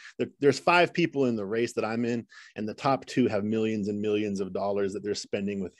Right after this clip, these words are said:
these hate, hate ads on T V back and forth." And I, I, I've spent less than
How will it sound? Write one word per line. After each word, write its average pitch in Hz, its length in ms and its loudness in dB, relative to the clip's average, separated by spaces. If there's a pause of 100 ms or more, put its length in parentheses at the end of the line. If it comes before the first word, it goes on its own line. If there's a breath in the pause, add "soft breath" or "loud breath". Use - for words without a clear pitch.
these 101 200 -8 (200)
hate, 107 240 -6 (180)
hate - 320 -4
ads 95 260 -4
on 101 160 -6
T 107 180 -6
V 101 200 -6
back 95 300 -8
and 92 160 -10
forth." 101 280 -4 (420 loud breath)
And 107 120 -8
I, 76 100 -14 (100)
I, 113 280 -4 (140)
I've 123 140 0
spent 104 280 -6
less 101 220 -6
than 90 280 -10